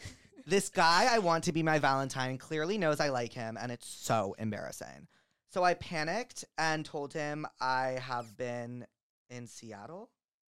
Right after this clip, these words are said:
Speaker 2: Oh, I have a boy-, oh. I panicked and told him I have a boyfriend in Seattle. Okay. So this guy you want to be your Valentine knows you like him and you're embarrassed, so you lied and said you had a boyfriend in another state. Okay.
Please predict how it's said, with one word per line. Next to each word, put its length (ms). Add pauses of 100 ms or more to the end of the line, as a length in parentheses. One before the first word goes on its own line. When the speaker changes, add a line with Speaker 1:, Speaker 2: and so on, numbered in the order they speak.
(480)
Speaker 2:
Oh, 100
I 120
have 200
a 60
boy-, 240 (100)
oh. 260 (380)
I 100
panicked 440
and 100
told 200
him 80
I 60
have 120
a 40
boyfriend 540
in 120
Seattle. 540 (560)
Okay. 220 (500)
So 80
this 200
guy 340
you 220
want 180
to 80
be 80
your 80
Valentine 580 (380)
knows 260
you 80
like 180
him 200
and 100
you're 100
embarrassed, 380
so 60
you 140
lied 380
and 120
said 120
you 80
had 60
a 40
boyfriend 320
in 80
another 240
state. 280 (300)
Okay. 180